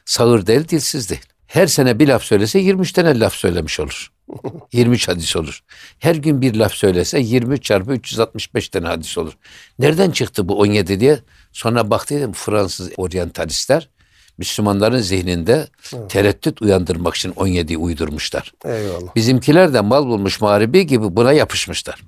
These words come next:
Speaker 2: Eyvallah.
Speaker 1: Şimdi ormanı kesen baltanın sapı ormandan gelirmiş.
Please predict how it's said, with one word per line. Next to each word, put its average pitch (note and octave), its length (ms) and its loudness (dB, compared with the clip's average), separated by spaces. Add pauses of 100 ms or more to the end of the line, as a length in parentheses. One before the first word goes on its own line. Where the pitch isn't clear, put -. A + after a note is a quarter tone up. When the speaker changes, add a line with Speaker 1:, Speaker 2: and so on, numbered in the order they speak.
(240)
Speaker 2:
Eyvallah. G2 480 0 (360)
Speaker 1:
Şimdi A2+ 400 2 (280)
ormanı B2 520 2 (100)
kesen A2+ 440 0 (400)
baltanın A2+ 400 2
sapı A#2+ 300 0
ormandan A2+ 460 2
gelirmiş. D#2+ 560 -2